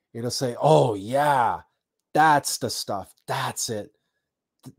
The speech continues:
that's the magic. That's the beauty. That's the wonder. That's the, that's what spirituality is all about." And that's what the war is right now. War against technology, the war against exploitation, the war for the environment,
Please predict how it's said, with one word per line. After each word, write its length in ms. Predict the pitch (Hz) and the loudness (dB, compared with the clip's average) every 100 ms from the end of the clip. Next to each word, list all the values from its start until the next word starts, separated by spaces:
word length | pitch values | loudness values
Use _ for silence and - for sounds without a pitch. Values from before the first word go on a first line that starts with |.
| - | 0
that's 400 | 147 151 147 - | 4 4 4 -4
the 160 | 135 113 | -2 -2
magic. 540 | 113 110 110 104 - | -4 -6 -6 -8 -6
That's 280 | 127 131 - | -6 -6 -8
the 100 | 110 | -12
beauty. 360 | 104 113 104 | -8 -6 -6
That's 320 | 101 135 135 - | -4 -4 -4 -8
the 80 | |
wonder. 380 | 107 107 107 104 | -6 -6 -6 -6
That's 300 | 113 139 - | -4 -4 -6
the, 260 | - 107 101 _ _ _ _ _ _ _ _ _ _ _ _ _ _ - | -8 -8 -8 _ _ _ _ _ _ _ _ _ _ _ _ _ _ -2
that's 200 | 147 151 | -2 0
what 100 | 139 | -4
spirituality 840 | - 147 135 131 131 120 117 110 | -4 0 0 0 -2 0 -2 -4
is 100 | 104 | -6
all 180 | 107 104 | -4 -4
about." 360 | 101 107 87 _ _ _ _ _ _ _ _ _ _ _ _ _ _ _ _ _ _ - - | -6 -8 -8 _ _ _ _ _ _ _ _ _ _ _ _ _ _ _ _ _ _ -12 -6
And 120 | 123 | -2
that's 220 | 120 - | -2 -2
what 120 | 127 | -4
the 80 | 123 | -2
war 380 | 113 117 113 110 | 0 0 0 -2
is 240 | 101 - - _ _ _ _ - | -4 -10 -16 _ _ _ _ -6
right 240 | 117 113 | -6 -6
now. 420 | 107 107 104 104 _ _ _ | -10 -10 -10 -14 _ _ _
War 320 | 110 123 123 | -4 -2 -2
against 320 | 110 110 - | -4 -6 -8
technology, 540 | 127 - 110 110 101 101 | -12 -8 -6 -4 -6 -6
the 80 | 104 | -2
war 220 | 117 120 | 0 0
against 280 | 110 107 117 | -2 -6 -8
exploitation, 760 | - - 107 - 113 - 101 | -10 -8 -8 -6 -8 -8 -8
the 60 | 107 | -4
war 260 | 117 123 | 2 0
for 140 | - 107 | 0 -6
the 120 | 107 | -4
environment, 580 | 104 107 110 107 101 | -2 -2 -2 -4 -8